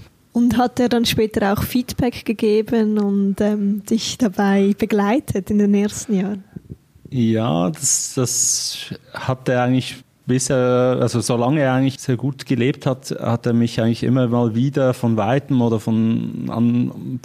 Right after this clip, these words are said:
Speaker 2: Familienanlässen hat er schon gesagt, was er gut findet und die Dinge, die er nicht so gut fand, hat er eigentlich dann eher gar nichts gesagt dazu. Das war schon immer ein, ein, ja, eine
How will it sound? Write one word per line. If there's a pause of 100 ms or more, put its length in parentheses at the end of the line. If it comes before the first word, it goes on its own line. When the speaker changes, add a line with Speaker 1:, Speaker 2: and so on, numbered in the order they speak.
Speaker 2:
Familienanlässen
hat
er
schon
gesagt,
was
er
gut
findet
und (800)
die
Dinge,
die
er
nicht
so
gut
fand,
hat
er
eigentlich
dann
eher (160)
gar
nichts
gesagt
dazu. (960)
Das
war
schon (120)
immer
ein, (480)
ein,
ja,
eine